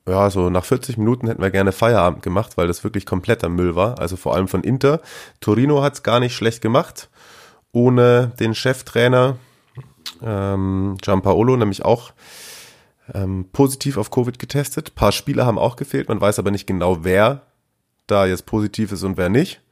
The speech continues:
Aber, ähm, sag ich mal, vier, die dann auf einmal doch nicht im Kader waren, waren auch in der Nations League unterwegs.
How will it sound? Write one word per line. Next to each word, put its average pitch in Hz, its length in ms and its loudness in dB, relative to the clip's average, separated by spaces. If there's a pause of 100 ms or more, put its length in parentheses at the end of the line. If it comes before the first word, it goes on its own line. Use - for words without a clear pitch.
(480)
Aber, 101 540 4
ähm, 90 160 -4
sag 101 180 -2
ich 95 60 -2
mal, 90 140 -4
vier, 107 260 -4
die 110 100 -2
dann 101 200 0
auf - 200 -2
einmal 92 220 0
doch 98 140 -2
nicht 104 140 -6
im 98 100 -4
Kader 90 340 2
waren, 87 320 0
waren 90 260 2
auch 95 180 2
in 92 60 -2
der 87 80 -2
Nations 85 400 -4
League 98 120 -4
unterwegs. 98 600 -2